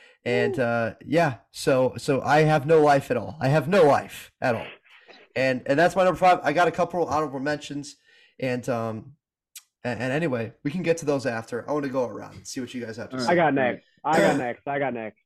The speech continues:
Speaker 3: Come on. At five, I am gonna put Rocket League just 'cause I had so much fun playing it,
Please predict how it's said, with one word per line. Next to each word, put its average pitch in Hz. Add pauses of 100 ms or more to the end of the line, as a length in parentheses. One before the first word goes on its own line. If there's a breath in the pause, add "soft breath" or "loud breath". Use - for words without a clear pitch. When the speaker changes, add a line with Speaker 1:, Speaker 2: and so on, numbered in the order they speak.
(100)
Speaker 3:
Come 123
on. 98 (960 soft breath)
At -
five, 180
I 131
am 156
gonna 190
put 185
Rocket 147
League 117
just 131
'cause 135
I 131
had 123
so 131
much 131
fun 131
playing 113
it, 113